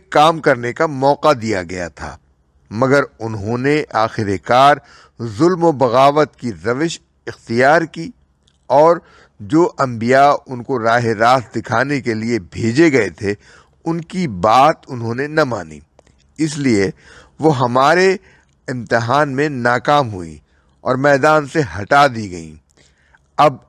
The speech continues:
ए अहले अरब, तुम्हारी बारी आई है, तुम्हें इनकी जगह काम करने का मौका दिया जाता है। तुम उस इम्तिहान गाह में खड़े हो जिससे तुम्हारे पेशरो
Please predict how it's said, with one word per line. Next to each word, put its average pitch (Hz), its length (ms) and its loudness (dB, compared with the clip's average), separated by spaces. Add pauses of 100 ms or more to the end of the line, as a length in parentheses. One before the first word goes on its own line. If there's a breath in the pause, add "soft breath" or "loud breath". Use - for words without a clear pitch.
(140)
ए 123 120 0 (120)
अहले 104 320 -4
अरब, 101 360 -2 (440)
तुम्हारी 127 460 0
बारी 104 320 0
आई 87 200 -6
है, 80 220 -14 (560)
तुम्हें 170 340 2 (500)
इनकी 143 320 -4
जगह 123 300 2 (120)
काम 139 240 2
करने 113 320 -2
का 147 160 -4
मौका 127 480 0
दिया 117 240 0
जाता 92 340 -6
है। 85 180 -8 (580 soft breath)
तुम 220 260 2 (500)
उस - 320 -6
इम्तिहान 151 600 0
गाह 151 260 4
में 156 140 -2
खड़े 104 280 -4
हो 113 260 -4 (580 soft breath)
जिससे 139 320 -2
तुम्हारे 143 460 2
पेशरो 123 580 -2